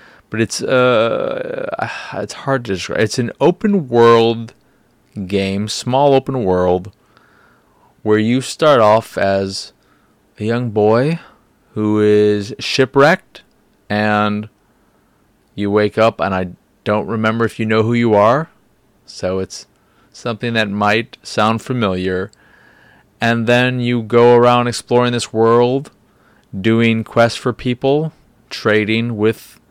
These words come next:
uh, merchants. Uh, you can build a farm at a point, which I haven't got to yet, and collect resources. You can go fishing, go mining,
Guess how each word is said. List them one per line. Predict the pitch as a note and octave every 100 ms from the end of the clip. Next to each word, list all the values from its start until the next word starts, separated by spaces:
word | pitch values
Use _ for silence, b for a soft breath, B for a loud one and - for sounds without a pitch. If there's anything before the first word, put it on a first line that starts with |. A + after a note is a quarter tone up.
| b b b b b b b
uh, | - F2 D2+ C#2+ - - - - - D3 -
merchants. | G2+ G#2+ - C3 C3+ C3 - - -
Uh, | G#3 F2+ E2+ D#2+
you | D#2+ F#2
can | F#2
build | F2 A2+ G#2+
a |
farm | - A2 A2 A#2
at | B2 A#2+
a |
point, | - C3 C3+ C#3+ - -
which | - F2+
I | F#2+
haven't | F#2+ F2+
got | F#2 F#2
to | G#2
yet, | G#2 G#2+ G#2 - b b b b b
and | - F#2 F#2+ F#2 F#2
collect | - G2+ -
resources. | A2 G#2 A#2 A2+ G2+ A#2+ G#2+
You | G2+
can | G2
go | F#2+
fishing, | - B2+ B2 G#2+ B2+ B2 A#2+ B2 B2 b b b b b b -
go | G2+
mining, | G2 G#2 G#2+ A2 A2 A2 A2 A2 A2